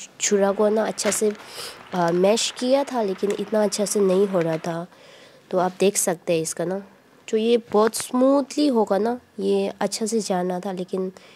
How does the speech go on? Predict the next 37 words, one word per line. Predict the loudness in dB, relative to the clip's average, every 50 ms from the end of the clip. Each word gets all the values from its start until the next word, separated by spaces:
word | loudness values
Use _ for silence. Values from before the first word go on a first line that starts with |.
| _ -4 -2
ये | -2
बीच | 0 2 2 2 2 0 0
बीच | 0 0 2 2
में | 0 0
ना | 0 0 -2 -4 -4
थोड़ा | -4 -2 -2 -2
थोड़ा | -2 -4 -2 -2 -2
रफ | 0 2 0 0 0 -2 -10 -14 -10
था | -10 -8
ना, | -6 -6 -8 -8 -10 _ _ _ -20 -20 -20 -20 _ -6
तो | -2 0
इसकी | 0 0 0 -2 -2
वजह | 0 0 -2 -4 -4 -6
से | -6 -4 -4 -4
वो | -2 -4 -6 -6 -8 -8
फट | -8 -8 -8 -12 -12
गया | -10 -8 -8
है। | -8 -8 -10 -12 -18 _ _ -8
तो | -4 -2 0
मैंने | 2 2 2 2 0
क्या | 0 0 -2 -2
किया, | -2 -2 -2 -2 -2 -2 -4 -6 -12 _ -20 _ -20 _ -20 _ _ _ _ -20 -18 -14 -8 -6
इसको | -6 -2 0 0 2
ना | 2 2
एक | 0 -2
बार | -2 0 -2 0 0
है | -2
ना | -2 -2
blend | -2 0 0 2 4 4 2 2 0
किया | -2 -2 -2 0 0
ना, | -2 -4 -4 -6 _ _ _ -20 _ _ _ _ -20 _ _ -12 -12
अच्छा | -8 -6 -4 -4
से | -2 -2 -2
blend | 0 2 2 2 2 2 0
किया, | 0 -2 -2 -2 -2
तो | -4 -6 -6 -4
ये | -2 -4 -4